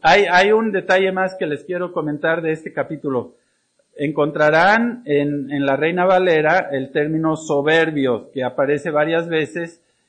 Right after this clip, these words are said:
En, en la nueva versión internacional usa el término insolente.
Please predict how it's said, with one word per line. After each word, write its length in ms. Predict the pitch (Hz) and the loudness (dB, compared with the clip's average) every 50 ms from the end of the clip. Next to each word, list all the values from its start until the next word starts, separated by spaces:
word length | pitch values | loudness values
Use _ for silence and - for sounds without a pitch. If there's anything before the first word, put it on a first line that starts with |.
| _ _ _ _ | _ _ _ _
En, 380 | - 143 135 135 139 139 147 147 | -2 0 2 2 2 0 -2 -4
en 220 | 147 147 147 147 | -2 0 0 2
la 540 | 143 139 139 139 139 143 143 143 147 151 - | 4 4 6 6 6 4 4 2 0 -4 -8
nueva 460 | - 147 143 143 156 170 185 190 190 185 | -10 -6 -2 2 2 4 4 4 4 4
versión 340 | 185 165 - - 185 180 | 2 0 0 0 0 0
internacional 840 | 185 185 170 185 156 160 160 151 147 - 151 151 151 156 170 180 180 | 0 -2 -2 -2 0 0 0 0 0 -2 -2 0 2 4 4 2 2
usa 280 | 160 165 165 - 190 170 | -2 -4 -4 -2 0 0
el 180 | 165 160 - - | 0 0 -2 -4
término 440 | - 151 170 170 170 170 170 165 170 | -4 -4 -2 -2 -2 -2 -2 -2 -2
insolente. 1040 | - 160 165 156 147 - - 156 147 160 165 180 185 180 175 - - 123 101 - _ | -4 -2 -2 -2 -4 -2 -2 -2 0 2 2 0 0 -2 -6 -8 -8 -8 -8 -10 _